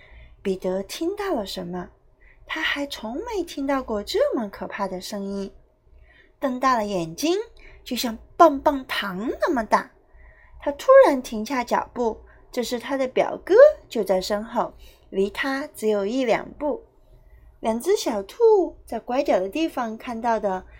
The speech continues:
就是这个。小本杰明只看了一眼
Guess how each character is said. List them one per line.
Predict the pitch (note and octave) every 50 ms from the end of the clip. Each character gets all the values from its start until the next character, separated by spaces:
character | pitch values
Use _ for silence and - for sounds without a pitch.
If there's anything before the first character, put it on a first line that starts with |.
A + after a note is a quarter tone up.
| - - -
就 | - G#3
是 | F#3 - - F3+
这 | - - E4+ G4+ G4 E4
个。 | - - - - - - - _ _ _ - - - - _ _ _ - - _
小 | - - D#4+ F4+
本 | G#4+ - G4 D#4+ C4 B3+
杰 | - C#4 C#4+
明 | C#4+ C#4+ C#4 C#4 D#4 G4 -
只 | - -
看 | - - - - F4 E4+
了 | F4 F4+
一 | F#4+ A4+ B4+ A#4+ G4 C#4
眼 | - - -